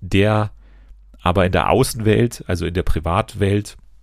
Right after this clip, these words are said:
die Leute jetzt zu warnen versucht, was da in dieser Firma abgeht. Und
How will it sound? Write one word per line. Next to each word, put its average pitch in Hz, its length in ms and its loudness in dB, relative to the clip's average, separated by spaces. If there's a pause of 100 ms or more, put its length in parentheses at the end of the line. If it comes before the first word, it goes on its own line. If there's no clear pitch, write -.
(120)
die 92 100 -2
Leute 92 360 2
jetzt - 500 -4
zu 92 220 0
warnen 92 320 2
versucht, 87 600 0
was 87 200 0
da 85 100 -2
in 82 120 -4
dieser 87 200 -2
Firma 87 380 0
abgeht. - 680 -2
Und 85 320 -10